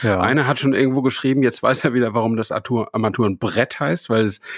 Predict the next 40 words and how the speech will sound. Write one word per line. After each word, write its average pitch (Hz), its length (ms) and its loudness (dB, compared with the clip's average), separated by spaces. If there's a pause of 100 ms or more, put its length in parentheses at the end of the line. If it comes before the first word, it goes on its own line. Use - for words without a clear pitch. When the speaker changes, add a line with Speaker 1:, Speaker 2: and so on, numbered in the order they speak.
(180)
Speaker 2:
es - 160 -4
hat 135 120 -2
schon 135 120 0
ein - 20 0
bisschen 113 160 0
was 107 160 -2
Brettähnliches, 135 960 -2
ne? 135 220 0
Also 117 220 2
Speaker 1:
Mhm. 143 180 -2 (240)
Speaker 2:
die 120 80 4
Speaker 1:
Mhm. 120 40 0
Speaker 2:
beiden 113 280 2
aufrechten 120 500 -2
Bildschirme, 143 460 0
die 131 120 -2
da 127 140 2
so 117 140 0
ganz 120 200 0
schmucklos 127 840 -2 (120)
nebeneinander 120 640 0
stehen 139 380 0 (380)
und 110 180 -4
dann, 117 320 2
ja, 117 220 2
der 104 120 2
Rest 113 280 -2
liegt 120 200 -4
dann 120 140 0
so 113 120 0
f-, - 200 -12
als 107 140 -6
flaches 113 400 0
Brett - 380 -4
da 127 120 2
so, 127 320 2
so 127 300 -2
im, 123 280 -4
im 123 160 -2
Raum. 135 380 0